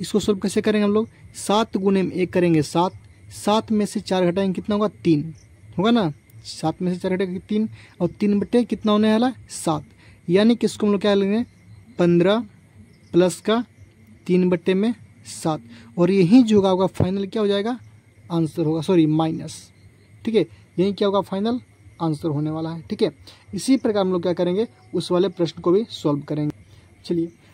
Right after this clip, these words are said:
हमारा अगला प्रश्न है आपका, ये आपका इस सिंप्लीफिकेशन के प्रश्न है, इसको आपको सॉल्व कर इसका आंसर देने हैं, ठीक है।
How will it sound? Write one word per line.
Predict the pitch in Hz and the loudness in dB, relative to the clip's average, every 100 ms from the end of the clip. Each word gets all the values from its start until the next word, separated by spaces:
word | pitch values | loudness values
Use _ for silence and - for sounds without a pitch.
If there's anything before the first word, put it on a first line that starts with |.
| - | -2
हमारा | 202 208 | 0 2
अगला | 214 | 2
प्रश्न | 233 220 - 190 | 0 -2 -2 -2
है | |
आपका, | 170 208 233 - - - - - _ - - 165 175 | -2 -4 -6 -10 -20 -20 -20 -20 _ -20 -18 -12 -2
ये | 208 | 2
आपका | 233 - 254 254 254 - - | 2 2 0 2 0 -6 -14
इस | 190 - - - | -12 -12 -16 -12
सिंप्लीफिकेशन | - 208 190 208 - - 196 220 | -2 -2 0 -2 -2 -2 -2 0
के | 214 | 0
प्रश्न | 196 202 175 196 | -2 -2 -2 -4
है, | 208 | -4
इसको | - - | -6 -4
आपको | 220 220 | -4 -4
सॉल्व | - 196 202 | -2 0 0
कर | 185 | -2
इसका | 175 - 214 | -6 -4 -4
आंसर | 170 151 156 | -2 -2 -2
देने | 151 160 165 | -2 -2 -4
हैं, | 170 | -4
ठीक | 226 214 | -4 0
है। | 175 | -2